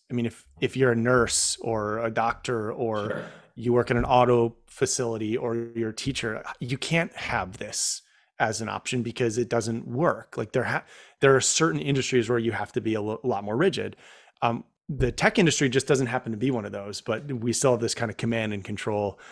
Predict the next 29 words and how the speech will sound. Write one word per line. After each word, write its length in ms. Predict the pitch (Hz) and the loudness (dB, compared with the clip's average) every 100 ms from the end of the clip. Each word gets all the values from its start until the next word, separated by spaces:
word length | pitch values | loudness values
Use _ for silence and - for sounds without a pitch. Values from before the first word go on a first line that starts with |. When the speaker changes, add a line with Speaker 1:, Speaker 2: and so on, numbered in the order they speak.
| - - - | -20 -20 -4
Speaker 1:
uh, 440 | 107 101 101 101 101 | 0 0 2 0 -2
legacy, 840 | 107 117 113 117 - 117 101 92 _ _ _ _ - | 2 2 4 2 2 -2 -4 -8 _ _ _ _ -12
um, 520 | 107 107 107 110 233 - | -8 -8 -8 -10 -12 -8
from, 500 | - 110 101 101 104 _ _ - | -4 -4 -4 -8 -10 _ _ -16
I 100 | 95 | -12
don't 80 | 95 | -10
know, 140 | 90 - | -12 -4
post-industrial 640 | - 117 - 113 - 120 | 0 2 2 0 0 -2
revolution 580 | 107 104 101 110 - 110 | -2 -2 -2 -2 -2 -4
that's, 220 | 101 98 - | -6 -8 -6
that's 260 | 117 98 - | -6 -4 -6
kicked 340 | - 117 - | -6 -6 -2
in. 220 | 113 107 | -2 -4
And, 240 | 101 104 - _ | -6 -8 -12 _
and, 320 | - 110 101 98 | -12 -10 -8 -6
uh, 280 | 98 98 101 _ - _ _ | -6 -8 -10 _ -20 _ _
you 160 | - 131 | 0 6
know, 100 | 127 | 8
there's 220 | 139 131 | 8 8
nothing 520 | 143 156 160 226 175 | 6 6 4 4 4
worse 500 | 117 120 139 - - - _ _ - | 4 4 4 0 -2 -4 _ _ -2
than, 600 | 113 117 110 107 107 104 - - _ _ _ _ - | 2 4 2 2 0 -2 -8 -20 _ _ _ _ -12
uh, 280 | 135 - - _ 143 107 | -8 -8 -12 _ -6 4
being 260 | 156 175 | 8 8
done 220 | 151 143 156 | 8 6 4
with 120 | 135 | 2
your 120 | 120 | 0
work 420 | 101 120 - - _ _ _ | 0 -6 -8 -18 _ _ _
and, 480 | 131 123 113 110 117 | -4 -2 0 -2 -4